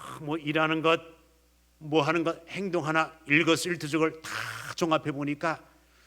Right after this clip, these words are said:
진짜 능력의 선지자 같더라고. 그래서 내 마음속에, 우리 마음속에 이스라엘을 로마 압제에서 속량할 자로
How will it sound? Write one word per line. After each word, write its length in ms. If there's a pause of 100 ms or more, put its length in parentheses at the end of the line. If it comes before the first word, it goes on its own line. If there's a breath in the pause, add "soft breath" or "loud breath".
(140 soft breath)
진짜 560
능력의 460
선지자 340
같더라고. 500 (2250 soft breath)
그래서 280
내 120
마음속에, 840
우리 180
마음속에 1000 (720)
이스라엘을 1120
로마 640
압제에서 760 (180)
속량할 600
자로 320